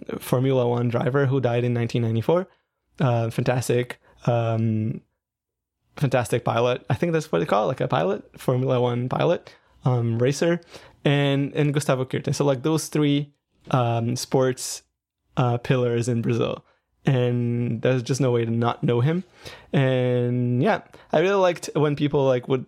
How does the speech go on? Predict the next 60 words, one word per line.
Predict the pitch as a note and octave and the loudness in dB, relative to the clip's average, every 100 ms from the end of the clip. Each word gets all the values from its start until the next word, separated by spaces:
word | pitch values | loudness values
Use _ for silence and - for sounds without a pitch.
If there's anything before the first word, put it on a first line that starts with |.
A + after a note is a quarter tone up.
| - | -2
talk | C#3 B2 | 0 0
to | C#3+ | 2
me | C3 | 2
and | B2 | 2
say, | - B2 | 0 0
"Oh | B2 F3+ | 2 2
yeah, | C#3+ C#3 A#2+ | 2 2 2
you're, | A#2+ A#2+ A#2 - - | 2 0 0 -6 -8
you | - C3+ | 0 2
really | C3 D3 | 4 4
look | D3 C#3+ | 2 2
like | C#3 B2 | 0 0
Guga | C#3+ B2 A#2 | 0 2 0
because | A#2+ - A#2+ | 0 -2 0
of | A#2+ A2 | 0 -2
my | B2 | -2
hair | C#3+ C3+ C3+ C3 B2 | 0 2 4 4 4
and | A#2+ | 2
how | A#2 A#2+ | -2 -4
skinny | - - A#2+ A#2 | -4 -2 0 0
I | - | -2
am | G2 - F#2 | -4 -4 -4
and | G2 | -4
whatnot." | G2 F2+ | -2 -2
And | C3 B2+ | 0 0
that | C3+ - - - | 0 -4 -14 -8
kinda, | - D3 | 0 2
like, | C#3 - | 2 0
really | B2 B2 | 0 2
makes | A2+ - | 0 -2
me | |
happy. | A#2+ B2 - - - - - - | -2 -2 -2 -4 -6 -16 -6 0
But | |
I | C#3 | 2
didn't | D#3 D#3+ | 4 2
actually | C#3+ - C#3+ | 2 2 0
find | C#3 B2+ | 2 2
out | B2+ | 2
that | A#2+ | 2
he | A#2+ | 2
had | A#2+ | 2
a | A#2 | 2
one-handed | A#2 B2 A#2+ A#2+ | 2 2 0 0
backhand | A#2 B2+ - A#2+ | 0 -2 -2 -2
until | C#3+ C3+ B2+ | 0 0 0
I | C#3+ | 0
was | C#3+ | -2
way | C3 C3+ | -2 -2
too | C#3+ | 0
old, | C#3+ C3+ C#3+ - - - - - | 0 0 -2 -6 -20 -20 -14 -4
um, | D3+ B2+ | 0 0
to | B2 | -2
change | C3 C#3+ C3+ D3 | 0 0 0 0
my | C3+ C3 C3 | 2 2 2
ways. | C3+ D3 - - _ - | 2 0 -4 -10 _ -4
Uh, | A#2 | 0
otherwise | A#2 B2 B2 A#2 | 2 2 2 2
I | A#2+ | 0
would. | A#2+ C#3+ - _ _ _ | 0 0 -6 _ _ _
Um, | C#3+ B2+ A#2+ B2 A#2+ | 0 2 2 0 -2